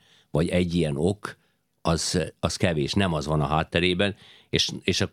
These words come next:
és hát fokozatosan kiderült az, hogy, hogy ha a többi okot be kéne tudni azonosítani, és ha az kiderült, hogy ha az összes okot be tudnánk azonosítani,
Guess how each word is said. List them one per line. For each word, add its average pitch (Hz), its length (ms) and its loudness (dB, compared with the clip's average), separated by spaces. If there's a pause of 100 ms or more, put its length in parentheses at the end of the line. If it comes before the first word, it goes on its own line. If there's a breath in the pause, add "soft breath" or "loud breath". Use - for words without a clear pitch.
és 98 200 0
hát 92 140 -2
fokozatosan 90 560 0
kiderült 82 500 0
az, 85 200 0
hogy, 80 220 -2 (380 loud breath)
hogy 80 300 0 (220)
ha 87 180 2 (220)
a - 120 0
többi 95 360 0
okot 92 480 -2
be 98 160 0
kéne 87 300 0
tudni 80 260 0
azonosítani, 98 680 0
és 92 120 -2
ha 78 180 -4 (580 loud breath)
az 117 180 4
kiderült, 104 400 0
hogy 101 100 0
ha 87 80 -2
az 87 100 0
összes 117 360 0
okot 87 280 0
be 92 120 0
tudnánk 80 360 -2
azonosítani, 92 800 0